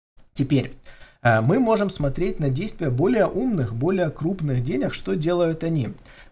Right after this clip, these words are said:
По некоторым ончейн метрикам, я сейчас уже не буду показывать, чтобы не был большим слишком обзор, я вижу, как биткоин периодически продают и продают на миллиарды долларов.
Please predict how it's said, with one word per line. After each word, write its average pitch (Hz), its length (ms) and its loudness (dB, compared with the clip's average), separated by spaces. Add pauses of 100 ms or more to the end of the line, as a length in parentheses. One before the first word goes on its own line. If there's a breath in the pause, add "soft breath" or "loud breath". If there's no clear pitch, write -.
По 143 180 4
некоторым 175 440 0
ончейн 165 360 -2
метрикам, 156 480 -2
я 127 140 0
сейчас 127 320 -6
уже 127 160 -4
не 127 100 2
буду 127 260 -2
показывать, 117 480 0
чтобы 113 300 -6
не 127 160 0
был 113 160 -4
большим 110 460 -6
слишком 117 420 -6
обзор, 117 400 -2 (400 loud breath)
я 156 240 4
вижу, 175 320 -2
как 160 420 0
биткоин 151 580 -2
периодически 147 760 -6
продают 135 680 -2
и 135 60 -2
продают 123 540 -4
на 143 160 0
миллиарды 135 500 0
долларов. 123 540 -2